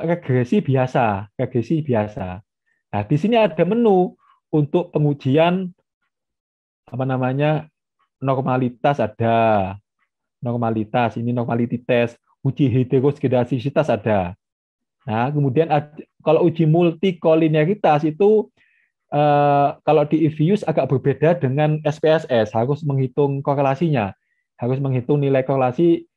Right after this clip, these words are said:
Jadi gini, kalau di Evius itu kan korelasi antar independen. Independennya apa? F D I, nilai tukar, inflasi, dan industri halal. Ini klik kanan,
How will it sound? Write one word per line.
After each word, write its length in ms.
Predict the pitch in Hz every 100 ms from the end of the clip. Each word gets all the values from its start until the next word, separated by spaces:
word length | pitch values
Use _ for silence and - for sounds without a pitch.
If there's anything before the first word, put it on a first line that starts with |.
| _ _ _
Jadi 160 | 123 160 156
gini, 260 | 160 127 104 - _ -
kalau 160 | 147 147
di 240 | 160 151
Evius 560 | 151 202 196 151 151 156
itu 160 | 156
kan 320 | 170 190 196 - _ _ _ _ _ _ _
korelasi 560 | 180 160 160 151 156 202
antar 400 | 165 165 180 175
independen. 800 | 180 156 156 165 143 110 101 123
Independennya 640 | 151 147 156 160 151 202
apa? 400 | 214 135 123 123 - -
F 160 | 120 -
D 160 | 107 131
I, 400 | 147 180 202 208
nilai 240 | 151 123
tukar, 480 | 117 117 - 160 170
inflasi, 480 | 160 151 127 120 180
dan 160 | 151 147
industri 320 | 135 127 151
halal. 400 | 135 131 95 95 143
Ini 160 | 156
klik 240 | 170 165 156
kanan, 480 | 123 147 185 202